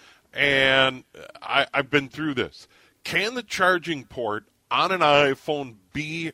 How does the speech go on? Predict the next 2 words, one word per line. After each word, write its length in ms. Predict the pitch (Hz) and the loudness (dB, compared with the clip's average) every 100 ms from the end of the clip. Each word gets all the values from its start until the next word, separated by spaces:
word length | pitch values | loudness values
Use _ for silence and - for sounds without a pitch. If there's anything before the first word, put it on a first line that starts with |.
| - | -14
replaced? 1080 | 117 131 139 - - 147 135 92 - - - _ _ _ _ _ _ _ _ _ _ | -8 -4 -4 -6 -4 -2 0 -4 -12 -18 -20 _ _ _ _ _ _ _ _ _ _
And 680 | 120 131 135 135 131 131 131 | 2 4 4 4 4 4 2